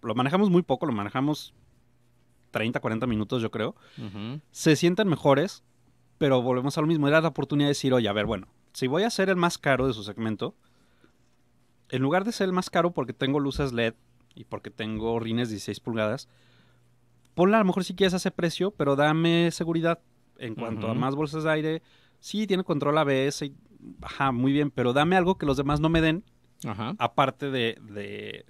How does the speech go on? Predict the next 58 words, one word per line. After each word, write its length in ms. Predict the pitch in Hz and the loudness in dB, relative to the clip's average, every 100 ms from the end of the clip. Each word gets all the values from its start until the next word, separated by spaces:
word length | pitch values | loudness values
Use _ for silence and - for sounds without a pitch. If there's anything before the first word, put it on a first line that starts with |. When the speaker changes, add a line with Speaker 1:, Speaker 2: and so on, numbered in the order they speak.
| - | -20
Speaker 1:
de 220 | - 113 | -14 -12
la 80 | 101 | -8
Speaker 2:
Sí, 60 | - | -6
Speaker 1:
seguridad 220 | 175 143 | -2 0
Speaker 2:
claro, 120 | 151 | 0
Speaker 1:
de 20 | |
la 40 | 214 | 0
Sanosa. 320 | 156 147 117 - - | -2 -4 -10 -14 -20
Speaker 2:
claro. 180 | - 120 | -10 -6
Speaker 1:
Si 100 | 147 | -4
te 100 | 123 | 0
vas 260 | 135 156 156 | 2 2 2
a 40 | 175 | -2
lo 80 | |
mejor 320 | 160 143 156 147 | -2 0 0 0
a, 140 | 110 | -2
a 280 | - 107 101 | -6 -6 -4
un 200 | 110 123 | -2 -4
Spark, 400 | - 143 131 - _ _ _ _ _ _ _ _ _ - _ _ _ | -2 0 0 -4 _ _ _ _ _ _ _ _ _ -20 _ _ _
el 140 | - 117 | -8 -8
Spark 260 | - 147 175 | -4 -4 -4
a 20 | |
lo 60 | |
mejor 180 | 151 156 | -6 -6
tiene 180 | - 165 | -2 0
los 120 | 156 | 0
mismos 300 | 151 151 156 | -2 -4 -4
terminados, 560 | - 127 127 120 110 113 | -6 -6 -4 -4 -6 -16
¿no? 120 | 113 | -12
A 60 | 123 | -10
lo 60 | |
mejor 220 | 113 123 | -8 -8
tiene 180 | 120 143 | -4 -4
también 320 | 127 120 120 | -4 -4 -4
una 140 | 120 107 | -4 -6
pantalla 380 | 104 101 135 139 | -10 -6 -6 -4
y 60 | 123 | -6
todo, 280 | 135 117 - - - - | -4 -6 -8 -20 -20 -20
sí, 180 | - 131 | -16 -12
y 140 | 120 127 | -4 -2
es 100 | 123 | -2
más 180 | 113 104 | -4 0
barato. 260 | 127 - | -2 -2
Si 140 | - 113 | -10 -6
te 100 | 120 | 0
vas 260 | 131 - - - - _ _ - | 0 0 -10 -20 -20 _ _ -10
a 640 | - 113 110 107 107 110 - | -2 2 2 0 0 -2 -2
un 220 | 135 147 | 2 4
Up, 200 | 143 - - | 4 2 -4
es 140 | 127 | -2
más 160 | 143 143 | 0 2
barato, 480 | 151 147 - 147 - | 2 0 -2 -6 -6
pero 220 | 113 101 | -8 -6
también 320 | 107 110 117 | -4 -2 -2
tiene 140 | 135 | 0
la 60 | 135 | 0
misma 220 | 123 123 | 0 0
seguridad. 340 | 123 135 143 | -2 0 0